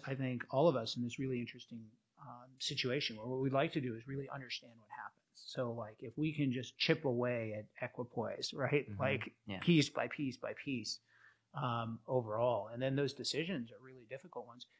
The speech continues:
Speaker 1: How do, um, how can patients, um, kind of consume, or their caregivers consume, this idea that there's no right answer? Have you seen any advice for kind of patients and their caregivers when they're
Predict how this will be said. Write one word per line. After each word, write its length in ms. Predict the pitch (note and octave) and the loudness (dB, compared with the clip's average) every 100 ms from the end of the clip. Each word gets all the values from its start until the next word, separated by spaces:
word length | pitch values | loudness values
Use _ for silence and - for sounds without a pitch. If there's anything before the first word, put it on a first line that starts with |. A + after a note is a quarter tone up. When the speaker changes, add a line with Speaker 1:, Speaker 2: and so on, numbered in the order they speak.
| _ | _
Speaker 1:
How 180 | - G#3 | 4 6
do, 260 | A#3 C#4 B3 | 8 6 6
um, 420 | C#3+ B2+ B2 A#2 - _ - - _ | 4 4 4 0 -4 _ -18 -18 _
how 180 | - G#3 | 4 4
can 180 | G#3+ B3 | 10 8
patients, 680 | - C3+ - C3+ B2 - - - | 8 2 4 2 2 -2 -8 -4
um, 500 | B2+ A#2+ A#2 A2+ A2+ | -2 0 0 -2 -4
kind 200 | - C3+ | 0 0
of 60 | A#2 | 0
consume, 600 | C3+ B2 - C3 B2+ A#2+ | 0 -2 0 2 2 2
or 60 | |
their 140 | A2 G#2+ | 0 -6
caregivers 580 | - C3 A#2+ A#2 A2+ - | -4 -4 -2 -6 -10 -6
consume, 640 | A#2+ - C3 B2 A#2 A2+ - _ _ _ _ - | -6 -6 -6 -8 -8 -12 -18 _ _ _ _ 0
this 260 | C3+ A#2+ | 4 4
idea 460 | C3 B2 B2 B2 A#2 | 4 2 4 4 2
that 160 | A2+ A2 | 0 -2
there's 260 | A2+ A2 | -2 0
no 140 | A#2 A2+ | -2 -2
right 180 | G2+ G2+ | -4 -8
answer? 320 | G2+ - - | -10 -12 -12
Have 120 | A2+ | -8
you 160 | A#2+ A#2+ | -6 -4
seen 520 | - D3+ C3+ B2+ B2 | 0 2 4 2 -2
any 180 | B2+ C3 | -2 -2
advice 360 | A#2 A2+ B2 - | 0 -2 -4 -8
for 260 | - B2+ | -4 -4
kind 180 | A#2+ B2+ | -2 -6
of 60 | A2+ | -2
patients 420 | B2+ G#2+ C3+ - | -2 -2 -4 -4
and 80 | A#2+ | -4
their 120 | A2+ | -4
caregivers 580 | - A#2 A#2+ A#2 A#2 - | -6 -6 -8 -14 -18 -12
when 120 | |
they're 100 | A#2 | -12